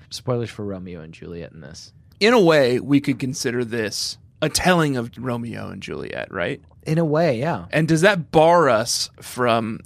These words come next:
Speaker 2: eh, or, like, at least temporarily bar us from exploring any other Romeo and Juliet?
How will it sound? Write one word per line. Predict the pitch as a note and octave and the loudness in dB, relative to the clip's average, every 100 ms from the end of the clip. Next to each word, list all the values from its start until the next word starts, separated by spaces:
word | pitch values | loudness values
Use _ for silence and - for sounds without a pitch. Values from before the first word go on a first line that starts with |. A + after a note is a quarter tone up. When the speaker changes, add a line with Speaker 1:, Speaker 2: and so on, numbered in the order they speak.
| - | -4
Speaker 2:
eh, | C#3+ - | -4 0
or, | D3+ C#3 | 0 0
like, | C3+ A#2+ - - _ - | 0 -4 -6 -20 _ -4
at | D3 | 0
least | E3 F#3 | 2 2
temporarily | - F3+ E3 C3 C#3+ D3+ G#2+ | 2 0 2 4 6 4 2
bar | A2 G#2+ G2+ F#2+ | -4 -4 -4 -4
us | G2 - - - | -8 -10 -14 -10
from | D3 C3 | -6 -6
exploring | - B2+ B2+ | -6 -4 -4
any | A#2+ A2+ | -6 -6
other | G#2+ G#2+ | -6 -8
Romeo | G2+ G2+ F#2+ F#2+ | -10 -12 -12 -12
and | F2+ | -12
Juliet? | F#2+ E2 D#2 D#2 | -14 -14 -14 -18